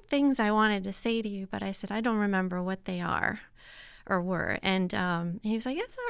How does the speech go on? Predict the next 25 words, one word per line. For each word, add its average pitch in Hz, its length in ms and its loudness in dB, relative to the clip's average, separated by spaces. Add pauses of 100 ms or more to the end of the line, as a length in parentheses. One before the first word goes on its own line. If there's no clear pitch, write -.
right, 415 120 0
just - 240 -6
take 440 240 0
your 392 80 -4
time." 359 500 4
And 190 160 2
so 196 160 4
I 190 180 4
just 196 260 -6
kept 202 320 -4 (560)
staring 202 520 2
at 202 100 -6
the 196 80 -2
floor, 196 440 0
and 220 120 2
I 190 60 0
was 190 120 -6
thinking, 196 400 -4
"Well, 190 100 -2
what 226 180 0
am 285 100 4
I 254 80 4
gonna 214 220 -2
do 202 260 -2
here?" - 360 -6